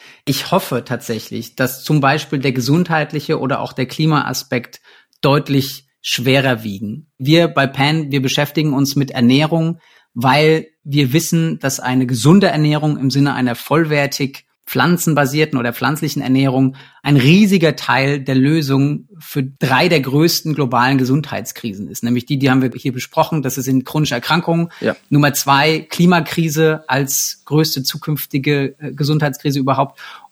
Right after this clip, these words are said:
Speaker 1: Und Nummer drei, das zunehmende Risiko zukünftiger, ähm, Pandemien.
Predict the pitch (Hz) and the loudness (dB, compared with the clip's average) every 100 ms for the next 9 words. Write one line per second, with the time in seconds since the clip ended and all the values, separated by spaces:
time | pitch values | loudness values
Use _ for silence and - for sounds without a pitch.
0 | _ 170 180 175 - _ - 151 151 135 | _ 6 6 4 -2 _ -2 2 4 4
1 | 127 117 117 143 147 147 _ - 139 139 | 2 2 2 2 0 -4 _ -6 -4 2
2 | 214 196 160 135 139 147 147 139 143 135 | 4 6 4 2 0 -2 -4 -4 -2 0
3 | 135 - - 135 139 143 135 - 131 127 | 0 -4 -12 -6 -4 -2 -2 -2 0 0
4 | 123 - 127 120 - 131 127 120 135 107 | -2 -4 -6 -4 0 2 4 4 4 2